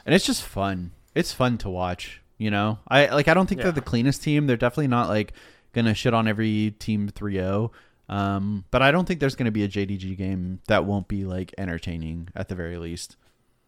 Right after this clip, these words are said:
Speaker 1: Um, speaking of three oh, T one three oh to R N G. However,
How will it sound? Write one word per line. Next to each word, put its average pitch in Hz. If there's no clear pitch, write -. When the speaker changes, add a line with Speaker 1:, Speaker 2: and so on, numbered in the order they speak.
Speaker 1:
Um, 127
speaking 208
of 127
three 110
oh, 123
T 139
one 139
three 127
oh 127
to 120
R 117
N 110
G. 123
However, 147